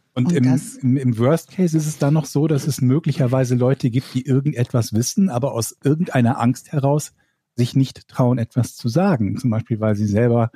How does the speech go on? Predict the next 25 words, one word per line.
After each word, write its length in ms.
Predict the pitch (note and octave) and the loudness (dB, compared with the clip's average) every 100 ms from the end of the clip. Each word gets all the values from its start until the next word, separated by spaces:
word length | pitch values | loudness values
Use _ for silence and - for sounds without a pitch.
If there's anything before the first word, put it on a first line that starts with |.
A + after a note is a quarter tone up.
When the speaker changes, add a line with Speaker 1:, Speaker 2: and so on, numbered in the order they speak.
| - - _ _ _ _ | -12 -20 _ _ _ _
Speaker 1:
in 140 | A2+ | -2
einem 120 | A#2 A2+ | 0 0
Bereich 420 | A#2 A2+ A#2 - | 0 0 0 0
arbeiten, 560 | A#2 A#2 A#2+ A#2 A#2+ | -2 0 0 0 -2
der, 340 | A2 G#2+ G#2 G#2 | 0 0 0 -2
der 420 | - G#2 G2 - - - | -2 -2 -2 -6 -14 -4
illegal 600 | C3+ D3 C3 C#3+ C3+ C#3+ | 0 2 2 2 2 0
ist, 420 | C3 C#3 - - | 0 -2 -8 -6
ne, 160 | A2+ | -2
in 80 | A#2 | 0
den 100 | A2 | 2
Ländern, 300 | G#2+ A#2+ A#2+ | 2 2 2
wo 60 | A2 | 0
zum 140 | B2+ | -2
Beispiel 220 | A2+ - | -4 -6
Prostitution 640 | - A#2+ A#2+ A2+ G#2 A2+ A#2+ | -12 -8 -6 -6 -4 -2 0
illegal 420 | B2 C3 B2+ B2+ | 2 2 2 0
ist, 280 | B2 B2 - | -2 -4 -4
die 40 | |
Speaker 2:
Genau. 100 | A#3+ | -2
Speaker 1:
deswegen 340 | B2 - C3 B2 | -2 0 0 0
nicht 160 | B2+ | 0
auffällig 480 | B2 A#2+ B2 A#2 - | -2 -2 -2 -2 -2
werden 300 | A2+ A2+ G#2+ | 0 0 0
wollen. 320 | A2 A2+ A2 | 0 2 0